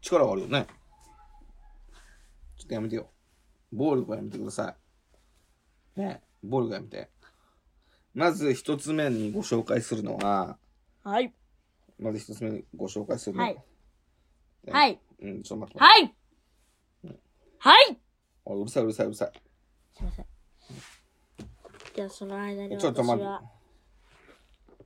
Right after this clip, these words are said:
Speaker 1: っと待って。飽きないでよ。ちょっと。これ出すんだ。これ。これ、まず一つ目にご紹介するのは、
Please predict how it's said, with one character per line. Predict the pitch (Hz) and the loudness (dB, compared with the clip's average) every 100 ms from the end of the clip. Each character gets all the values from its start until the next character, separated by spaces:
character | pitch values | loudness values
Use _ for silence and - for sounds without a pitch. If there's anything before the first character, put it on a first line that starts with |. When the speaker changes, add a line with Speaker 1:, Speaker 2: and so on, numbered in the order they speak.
| _ _ - | _ _ -20
Speaker 1:
っ | - | -14
と | |
待 | 190 - | -12 -12
っ | |
て。 | - - _ | -20 -20 _
飽 | - 117 | -6 -6
き | - | -6
な | 143 92 | -6 -8
い | |
で | 78 | -10
よ。 | - - | -16 -20
ち | - | -20
ょ | |
っ | - | -20
と。 | - - _ _ _ _ _ _ _ _ _ _ _ | -20 -20 _ _ _ _ _ _ _ _ _ _ _
こ | - | -18
れ | - | -10
出 | 104 | -8
す | - | -10
ん | |
だ。 | - - - _ _ _ - | -20 -20 -20 _ _ _ -20
こ | - | -20
れ。 | - - - _ _ _ _ _ _ _ _ _ | -20 -20 -20 _ _ _ _ _ _ _ _ _
こ | |
れ、 | 120 113 | -2 0
ま | 120 175 | 0 0
ず | |
一 | 160 160 | 0 -2
つ | 156 | -4
目 | 147 | -4
に | 135 | -4
ご | 113 | -2
紹 | 117 131 | -2 -2
介 | 123 131 | -2 -4
す | - | -4
る | 131 | -6
の | 107 | -2
は、 | 143 165 101 | 0 2 0